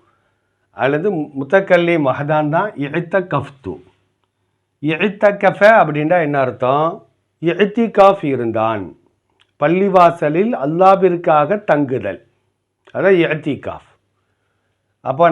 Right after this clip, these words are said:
நான் இஅ்திகாஃப் இருந்தேன் ஃபில் மஸ்ஜிதி, பள்ளிவாசலில். இங்க பாருங்க, இஅ்தகஃப்து அப்படிங்கிற ஃபியாலுக்கும் மஸ்ஜிதி அப்படிங்கிற இஸ்முக்கும் இடையில ஃபீங்கிற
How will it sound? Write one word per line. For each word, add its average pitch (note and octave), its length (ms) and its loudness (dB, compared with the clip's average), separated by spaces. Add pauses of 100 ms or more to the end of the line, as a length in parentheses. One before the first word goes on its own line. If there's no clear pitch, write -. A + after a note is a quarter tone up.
நான் F#3 240 0 (840)
இஅ்திகாஃப் E3 760 0 (120)
இருந்தேன் B2 560 0 (540)
ஃபில் A3 260 -2 (100)
மஸ்ஜிதி, F#2+ 600 -6 (340)
பள்ளிவாசலில். D3+ 1040 0 (1400)
இங்க B2+ 200 -10
பாருங்க, D#3 260 -4 (220)
இஅ்தகஃப்து E3 840 -4 (120)
அப்படிங்கிற C#3+ 420 -2
ஃபியாலுக்கும் A#2 640 -4 (800)
மஸ்ஜிதி E3+ 520 -4 (100)
அப்படிங்கிற D3+ 320 -2 (160)
இஸ்முக்கும் E3 500 -4 (100)
இடையில B2 340 -4 (880)
ஃபீங்கிற A3 420 2